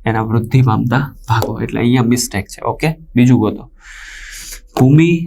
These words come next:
ત્યાંથી મૂળ રોમ, અધિસ્તર, અધિસ્તર પછી અહીંયા પણ એક નાનકડી મિસ્ટેક. અહીંયા આવશે બાહ્યક પહેલા આવશે, ઓકે, પછી અંતસ્તર, પછી કોણ આવશે? તો કે પરિચક્ર,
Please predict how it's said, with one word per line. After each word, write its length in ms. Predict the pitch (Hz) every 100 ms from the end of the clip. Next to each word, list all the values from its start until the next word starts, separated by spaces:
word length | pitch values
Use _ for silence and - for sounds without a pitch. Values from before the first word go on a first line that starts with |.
| 131
ત્યાંથી 200 | 113 113
મૂળ 280 | 127 139
રોમ, 200 | 147 147
અધિસ્તર, 600 | 143 - - 143 143 -
અધિસ્તર 920 | 160 156 - 101 - 160 160 165 175 175
પછી 720 | 151 135 - 120 117 120 - 120
અહીંયા 320 | 123 131 131
પણ 320 | 131 139 -
એક 260 | - 127 127
નાનકડી 420 | 104 110 110 107
મિસ્ટેક. 500 | 98 101 - 156 165 - -
અહીંયા 280 | - 110 110
આવશે 340 | 120 117 - 113
બાહ્યક 440 | - 123 113 107
પહેલા 240 | 101 107
આવશે, 420 | 131 151 151 165 - - - - - -
ઓકે, 300 | 120 - 139
પછી 400 | 147 - 104 117
અંતસ્તર, 580 | 113 123 139 139 - 160 165 - - - -
પછી 300 | 113 - 147
કોણ 200 | 147 151
આવશે? 380 | 135 127 127 135
તો 160 | - 113
કે 120 | -
પરિચક્ર, 680 | - 127 139 139 131 135